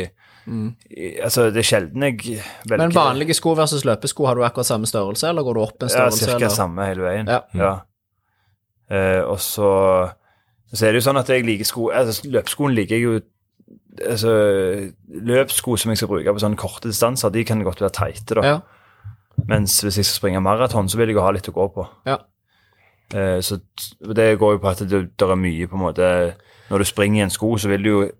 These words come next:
Speaker 1: så vil du jo alltid på en måte gli litt fram i
Speaker 2: Det var
Speaker 1: for-,
Speaker 2: bevegelse i,
Speaker 1: fronten på
Speaker 2: ja.
Speaker 1: foten, og da,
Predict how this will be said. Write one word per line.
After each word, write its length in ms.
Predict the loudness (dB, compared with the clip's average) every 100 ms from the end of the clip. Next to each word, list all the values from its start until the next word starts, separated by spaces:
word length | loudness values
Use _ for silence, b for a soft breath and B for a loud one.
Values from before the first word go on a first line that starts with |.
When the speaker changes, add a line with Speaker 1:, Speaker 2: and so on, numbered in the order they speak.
| -12
Speaker 1:
så 160 | -6 -4
vil 100 | 0
du 100 | 2
jo 40 |
alltid 280 | 0 -2 -6
på 80 | -6
en 60 | -2
måte 200 | 2 2 0 -4 b b b b b _ _ -18 -4
gli 280 | -2 2 2
litt 140 | 0 0
fram 300 | 2 2 0
i 220 | -2 -6
Speaker 2:
Det 160 | -6 -4
var 220 | 0 0
Speaker 1:
for-, 120 | 0 -2
Speaker 2:
bevegelse 540 | 2 2 0 -2 2
i, 20 |
Speaker 1:
fronten 380 | 2 2 0 -2
på 80 | -2
Speaker 2:
ja. 60 | -2
Speaker 1:
foten, 300 | -2 -2 -6 -6 B
og 100 | -6
da, 120 | 2